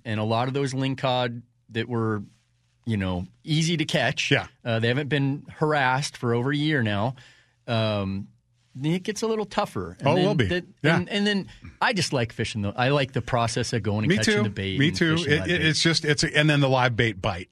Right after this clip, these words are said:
Speaker 2: is a kick in
Speaker 1: Yeah.
Speaker 2: the pants too, 'cause it, you know, you, that, that little, that little sand dab is gonna go,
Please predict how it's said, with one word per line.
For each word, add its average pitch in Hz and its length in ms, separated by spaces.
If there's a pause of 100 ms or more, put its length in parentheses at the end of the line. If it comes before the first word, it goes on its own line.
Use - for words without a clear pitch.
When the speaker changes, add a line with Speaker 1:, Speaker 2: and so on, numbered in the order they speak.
(160)
Speaker 2:
is 127 180
a 101 40
kick 110 180
in 92 80
Speaker 1:
Yeah. 87 80
Speaker 2:
the 85 60
pants 87 260
too, 117 180
'cause 110 160
it, 120 100 (300)
you 135 100
know, 92 240
you, 151 240
that, 123 260
that 127 140
little, 120 340
that 147 100
little 123 160
sand 127 280
dab 120 140
is 113 80
gonna 120 160
go, 104 220